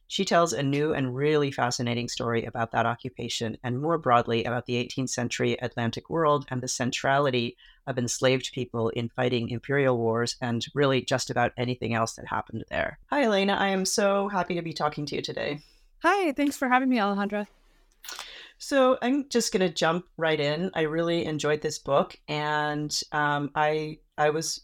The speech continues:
Speaker 1: really struck by how many historiographic commonplaces you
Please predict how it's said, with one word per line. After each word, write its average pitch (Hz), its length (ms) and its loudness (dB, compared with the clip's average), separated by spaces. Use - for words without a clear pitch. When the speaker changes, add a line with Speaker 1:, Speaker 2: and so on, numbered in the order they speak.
Speaker 1:
really 208 300 4
struck 175 320 -2
by 143 180 2
how 175 680 0
many 151 540 -2
historiographic 156 800 2
commonplaces 135 760 0
you 123 300 2